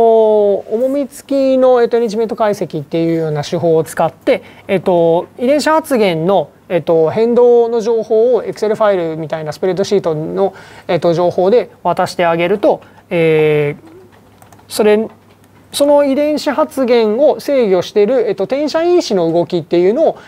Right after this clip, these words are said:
えっと、可視化してくれるっていうようなツールです。で、これ多分、えっと、みんなで一斉ので開くと多分これも落ちると思うので、えっと、今は開きませんが、えっと、これも、えっと、同じようにエスアールエーの、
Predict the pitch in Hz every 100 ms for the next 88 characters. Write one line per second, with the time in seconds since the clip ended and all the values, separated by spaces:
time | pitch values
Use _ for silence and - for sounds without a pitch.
0 | - 202 165 170 151 170 - 160 170 151
1 | 156 147 139 175 170 147 160 143 139 -
2 | - - 208 226 233 190 151 - 165 156
3 | 147 165 185 196 165 170 - 165 151 147
4 | 156 160 151 - 240 160 147 175 170 175
5 | 160 156 151 139 165 190 - - - 165
6 | 156 165 135 110 156 143 151 139 151 143
7 | 233 - - - 175 175 165 156 151 151
8 | - _ - 320 349 240 175 180 160 147
9 | 190 185 175 175 208 294 - 196 208 190
10 | 190 170 175 233